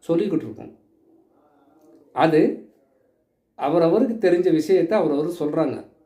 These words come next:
அதுல தப்பு இல்ல. அன்பர்கள் வந்து என்ன பண்ணணும், நான் பிறந்த நட்சத்திரம் எது, எனக்கு என்ன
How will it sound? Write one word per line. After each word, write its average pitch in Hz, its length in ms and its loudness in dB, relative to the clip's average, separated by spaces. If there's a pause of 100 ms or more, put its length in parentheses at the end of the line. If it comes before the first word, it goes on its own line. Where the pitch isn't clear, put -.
அதுல 143 240 0 (100)
தப்பு 175 240 -2
இல்ல. 139 120 4 (3250)
அன்பர்கள் 202 500 4
வந்து 175 180 4
என்ன 156 160 2
பண்ணணும், 131 420 -4 (1700)
நான் 175 320 4 (120)
பிறந்த 165 300 2 (100)
நட்சத்திரம் 185 560 0
எது, 131 180 0 (1600)
எனக்கு 190 380 2 (160)
என்ன 226 160 4